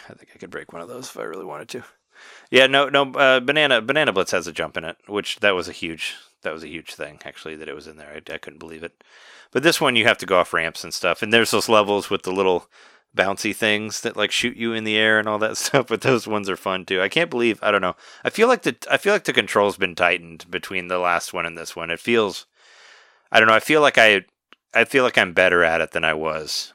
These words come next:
originally, or maybe I just didn't have the patience for Monkey Ball when it first came out,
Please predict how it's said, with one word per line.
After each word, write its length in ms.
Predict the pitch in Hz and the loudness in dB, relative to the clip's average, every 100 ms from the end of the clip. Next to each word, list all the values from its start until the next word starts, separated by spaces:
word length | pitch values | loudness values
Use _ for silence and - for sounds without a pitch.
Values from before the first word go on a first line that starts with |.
| - | -8
originally, 640 | 85 80 - 78 76 87 | -4 -4 -8 -16 -14 -6
or 100 | 92 | -2
maybe 300 | 113 113 110 | 2 4 6
I 80 | 107 | 4
just 220 | 98 - | 2 -4
didn't 200 | 104 92 | -4 -4
have 160 | 90 82 | -4 -4
the 80 | 82 | -4
patience 420 | 92 82 - 80 | -4 -4 -8 -12
for 160 | - | -12
Monkey 280 | 80 78 - | -10 -10 -10
Ball 260 | 82 78 78 | -6 -6 -6
when 100 | 82 | -10
it 80 | 78 | -14
first 240 | 80 - | -14 -12
came 180 | - 71 | -14 -16
out, 280 | - 78 | -18 -20